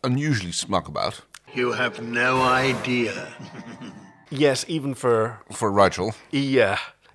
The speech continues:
Speaker 3: Krendars, by the way,
Speaker 1: As we
Speaker 3: Scaran
Speaker 1: la-
Speaker 3: currency.
Speaker 1: Right. We later find out that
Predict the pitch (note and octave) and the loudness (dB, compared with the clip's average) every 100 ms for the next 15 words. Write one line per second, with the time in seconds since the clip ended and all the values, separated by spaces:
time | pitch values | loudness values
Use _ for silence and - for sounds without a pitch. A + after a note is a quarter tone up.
0 | - - C3+ G3+ A3 C3+ F2+ F#2 G#2 G2+ | -10 -4 -2 -2 0 0 0 -4 -4 -4
1 | F#2 G2+ F#2+ G2+ C#3+ E3+ B2+ - E2+ D2+ | -2 -2 0 -2 0 0 -2 -8 -12 -12
2 | - A2+ G#2+ G2 - - - - - G#2+ | -8 0 4 4 2 -4 -10 -10 -4 -4
3 | A2+ D#3+ - G#2 - G2 F2+ E2+ E2 - | -2 -4 -4 -4 -2 0 4 2 2 -2
4 | E2 D#2 - | -2 -2 -8